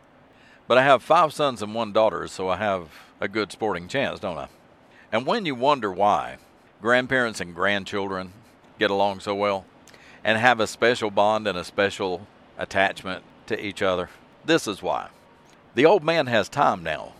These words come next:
The old man has a lot less stress on him than he used to have. He's probably retired or about to be retired, and he doesn't have as much to worry about. And at this stage in his life,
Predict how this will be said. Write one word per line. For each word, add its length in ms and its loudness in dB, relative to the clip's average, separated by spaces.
The 120 2
old 180 4
man 200 2
has 160 0
a 80 2
lot 460 6
less 220 2
stress 360 0
on 160 -2
him 240 -10
than 140 0
he 60 -2
used 280 -6
to 80 0
have. 220 -4
He's 220 4
probably 540 2
retired 580 2
or 160 -2
about 320 -4
to 80 -12
be 120 -6
retired, 480 -4
and 120 -4
he 80 0
doesn't 340 4
have 180 2
as 100 -8
much 240 -4
to 80 -14
worry 260 -2
about. 320 -6
And 140 2
at 140 2
this 160 4
stage 300 4
in 120 -2
his 260 2
life, 400 -4